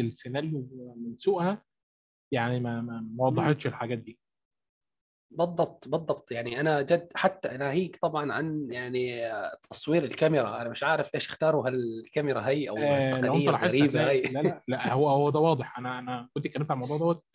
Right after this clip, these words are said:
Speaker 1: آه، هو الفيلم دوت يبدو كده إنه كان بيتهيأ للأوسكار. يعني كان، كانوا بي-، عايزينه من الأفلام اللي تدخل تنافس في الأوسكار، لكنها فلت منهم شوية. آه، تم استخدام شعار ورنر
Speaker 2: كتير.
Speaker 1: بروس في الخمسينات،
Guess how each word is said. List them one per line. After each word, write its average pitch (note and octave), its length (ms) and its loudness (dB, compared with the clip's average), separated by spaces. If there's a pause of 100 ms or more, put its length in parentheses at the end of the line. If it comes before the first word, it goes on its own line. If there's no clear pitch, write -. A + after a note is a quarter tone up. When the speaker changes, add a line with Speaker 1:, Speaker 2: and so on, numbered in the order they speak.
(180)
Speaker 1:
آه، B2 240 2 (120)
هو C3+ 60 0
الفيلم F3 260 2
دوت E3+ 240 2
يبدو E3+ 220 2
كده F3 160 0
إنه C#3+ 100 -2
كان E3+ 140 -2
بيتهيأ D3+ 420 0
للأوسكار. B2+ 380 -10 (760)
يعني A#2 120 -10
كان، C3+ 200 -2
كانوا C3+ 220 0
بي-، B2 120 2
عايزينه B2 340 2
من D#3+ 80 2
الأفلام C#3+ 300 -4
اللي D3 120 -2
تدخل D3+ 280 -4
تنافس D3+ 240 -2
في - 80 -20
الأوسكار، D#3 300 -4
لكنها D3 520 -4
فلت D#3+ 240 0
منهم C#3 200 -2
شوية. E3 360 -2 (440)
آه، B2 360 2
تم D#3 200 0
استخدام C#3+ 360 -2
شعار C#3 280 0
ورنر D3 260 2
Speaker 2:
كتير. D#3 140 4
Speaker 1:
بروس D3+ 180 -2
في - 180 -14
الخمسينات، B2+ 640 -8